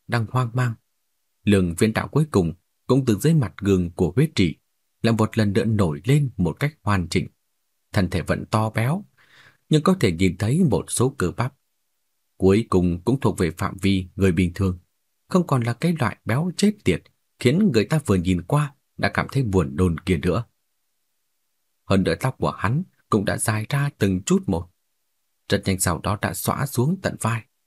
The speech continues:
Lâm Bắc Thần suýt chút nữa hỏi một câu,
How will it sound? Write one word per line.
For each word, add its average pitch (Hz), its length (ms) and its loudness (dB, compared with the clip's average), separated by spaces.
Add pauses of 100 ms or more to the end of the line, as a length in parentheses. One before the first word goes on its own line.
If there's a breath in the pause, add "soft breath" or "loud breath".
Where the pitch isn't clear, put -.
(1200)
Lâm 95 180 0
Bắc 113 180 -2
Thần 82 200 -2
suýt 127 220 0
chút - 180 -2
nữa 117 240 0 (180)
hỏi 87 200 0
một 87 220 -4
câu, 120 200 -2